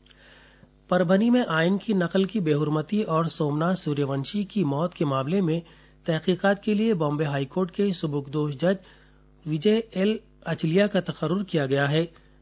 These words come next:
اچلیا نے کل پربھنی میں متعلقہ علاقے کے ساتھ شہر کی کچھ دکانوں کا بھی معائنہ کیا اور پورے واقعے کے بارے میں معلومات اکٹھا کیں۔ جنوب وسطی ریلوے کے ناندیڑ زون دفتر کی مینیجر نیتی سرکار نے بتایا ہے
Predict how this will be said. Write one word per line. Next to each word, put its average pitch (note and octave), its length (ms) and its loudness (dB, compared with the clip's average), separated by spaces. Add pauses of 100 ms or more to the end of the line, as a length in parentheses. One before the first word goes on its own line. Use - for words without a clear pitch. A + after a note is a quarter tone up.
(120)
اچلیا D#3+ 380 -2
نے E3+ 180 2 (260)
کل G3 180 2
پربھنی D#3 460 0
میں G#3+ 140 2
متعلقہ D3 580 0
علاقے C#3+ 500 -2
کے F#3+ 140 -4
ساتھ F#3 300 -2
شہر D#3 280 -2
کی F3 180 -6
کچھ E3 160 -2
دکانوں C#3+ 400 0
کا G3 140 2
بھی F3+ 220 0 (300)
معائنہ D3+ 240 0 (120)
کیا G#3 160 2
اور D#3+ 220 0
پورے G3 400 0
واقعے E3 420 0
کے E3 120 -2
بارے D3 260 0
میں D#3+ 180 2 (380)
معلومات F#3+ 520 2
اکٹھا D3+ 340 -2
کیں۔ E3 380 -2 (1700)
جنوب A3+ 280 4
وسطی G#3+ 260 2
ریلوے F#3 340 2
کے A#3 140 0
ناندیڑ F3 460 2
زون E3 260 2
دفتر E3 300 -2
کی F3 160 -2
مینیجر C#3+ 420 0
نیتی D3+ 300 -4
سرکار D3 440 -2
نے F3 120 0
بتایا D3+ 420 -2
ہے D#3+ 140 0